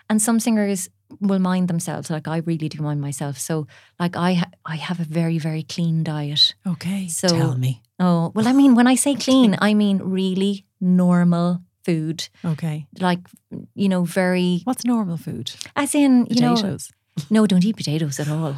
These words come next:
Speaker 2: Oh,
Speaker 1: I actually don't
Speaker 2: Do
Speaker 1: eat
Speaker 2: you
Speaker 1: pota-,
Speaker 2: not?
Speaker 1: no,
Speaker 2: Well,
Speaker 1: don't
Speaker 2: they're
Speaker 1: eat
Speaker 2: quite
Speaker 1: potatoes.
Speaker 2: fattening, aren't they?
Speaker 1: So vegetables like, um, chicken, fish, that kind of stuff. That's,
Speaker 2: Right.
Speaker 1: that's, like, I don't do a lot of sauces and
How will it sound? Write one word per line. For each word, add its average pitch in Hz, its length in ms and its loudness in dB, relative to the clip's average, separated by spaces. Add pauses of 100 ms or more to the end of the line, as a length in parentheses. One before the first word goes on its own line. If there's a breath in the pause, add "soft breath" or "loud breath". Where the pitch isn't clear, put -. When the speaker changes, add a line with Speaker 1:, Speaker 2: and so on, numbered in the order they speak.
Speaker 2:
Oh, - 140 -14
Speaker 1:
I 202 80 2 (100)
actually 226 300 0
don't 208 280 0
Speaker 2:
Do 214 120 0
Speaker 1:
eat 196 60 -2
Speaker 2:
you - 40 -6
Speaker 1:
pota-, 202 220 -4
Speaker 2:
not? 202 40 0
Speaker 1:
no, 220 200 2
Speaker 2:
Well, 262 160 -6 (160)
Speaker 1:
don't - 20 0
Speaker 2:
they're 226 80 0
Speaker 1:
eat 233 80 -2
Speaker 2:
quite 247 140 2
Speaker 1:
potatoes. 208 240 0
Speaker 2:
fattening, 165 180 -2
aren't 208 180 0
they? 190 140 0
Speaker 1:
So 269 160 0
vegetables 247 920 0
like, 196 460 -2
um, 175 300 -2
chicken, 175 340 -6
fish, 208 520 -2
that 190 240 -4
kind 185 200 -2
of 170 60 -2
stuff. - 320 -6
That's, 185 140 -4
Speaker 2:
Right. 165 180 -4
Speaker 1:
that's, 180 300 -4
like, 190 200 -6
I 190 40 -2
don't 202 220 -2
do 196 160 -2
a 190 40 0
lot 180 160 -2
of 165 80 -6
sauces 196 760 -4
and 165 340 -2